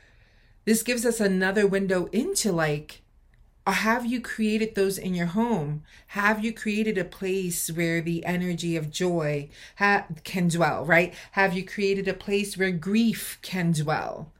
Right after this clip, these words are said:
Have you created these places, these shrines, these dedications that also are time telling? And what's beautiful about that is, like,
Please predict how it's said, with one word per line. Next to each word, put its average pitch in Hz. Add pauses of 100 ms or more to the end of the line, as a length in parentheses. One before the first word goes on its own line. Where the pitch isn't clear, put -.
(340)
Have 220
you 233
created 226
these 175
places, 220
these 175
shrines, 185 (280)
these 190
dedications 180 (400)
that 190
also 170
are 175
time 196
telling? 160 (800)
And 190
what's 196
beautiful 233
about 160
that 156
is, 165
like, 165